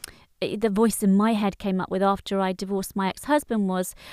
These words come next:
"Well, look, he's met someone new now and he's all happy and you haven't, so maybe he was right and, y-, you know, you are, like,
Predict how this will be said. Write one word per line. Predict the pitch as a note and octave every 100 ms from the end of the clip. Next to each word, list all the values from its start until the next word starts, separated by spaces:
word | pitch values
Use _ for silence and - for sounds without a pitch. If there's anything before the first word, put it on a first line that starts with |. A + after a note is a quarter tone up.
| - -
"Well, | A#3 G#3+
look, | A3 E3+ -
he's | C4 B3+
met | A3+ -
someone | - G3+ G3+
new | A3 A#3
now | G3+ F#3
and | F#3+
he's | A3 A3+
all | G#3+
happy | G3 G#3 - F3+
and | G3
you | A#3
haven't, | A3+ F#3 F3 -
so | - F#3+
maybe | G3 A3 A3+
he | G#3+
was | F#3+ G#3 G3
right | F3 -
and, | F3+
y-, | F#3 -
you | F#3
know, | F#3 -
you | - F#3+ G3 G3
are, | G3+
like, | F3+ E3+